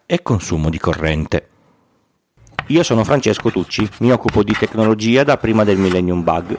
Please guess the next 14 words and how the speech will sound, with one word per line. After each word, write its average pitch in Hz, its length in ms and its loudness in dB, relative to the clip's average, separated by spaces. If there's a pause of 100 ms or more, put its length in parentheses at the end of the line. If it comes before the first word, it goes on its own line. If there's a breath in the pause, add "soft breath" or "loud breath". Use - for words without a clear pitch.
dell'euro 98 560 2
e 127 140 -2
del 117 180 2
grande 98 320 0
blackout 101 480 0
del 90 180 2
duemilatré. 90 540 0 (220)
Sono 110 280 0
sopravvissuto 92 840 -2
e 147 80 -4
sono 165 180 2
qui 147 120 -2
per 135 160 0
raccontarvela 85 760 0